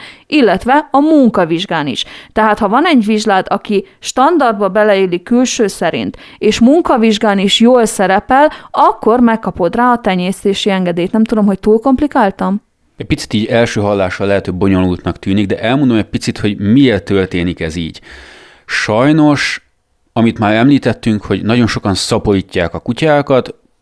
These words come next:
Speaker 2: például nekem van egy X fajtájú kutyám, a két házzal arrébb a szomszédnak van egy ugyanolyan fajtájú kutyája, csak nőstény.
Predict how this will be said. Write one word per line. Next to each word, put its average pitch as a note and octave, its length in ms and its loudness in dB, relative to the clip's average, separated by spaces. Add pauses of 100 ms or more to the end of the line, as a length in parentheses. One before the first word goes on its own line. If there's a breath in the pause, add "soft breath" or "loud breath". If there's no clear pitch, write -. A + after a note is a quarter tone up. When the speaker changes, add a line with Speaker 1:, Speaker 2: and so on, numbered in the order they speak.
Speaker 2:
például A2 320 2
nekem A2 320 0
van G2+ 160 0
egy F2 280 -2
X - 120 -6
fajtájú F2+ 460 -2
kutyám, C3 500 -2
a G2+ 180 -4 (100)
két C#3 220 0
házzal G#2+ 400 0
arrébb G#2 260 2
a G2 60 0
szomszédnak F#2 540 -4
van G#2 100 0
egy F#2+ 140 -2
ugyanolyan G2 520 0 (180)
fajtájú G2 440 -2
kutyája, G2 340 0
csak E2+ 180 -8
nőstény. B2+ 540 0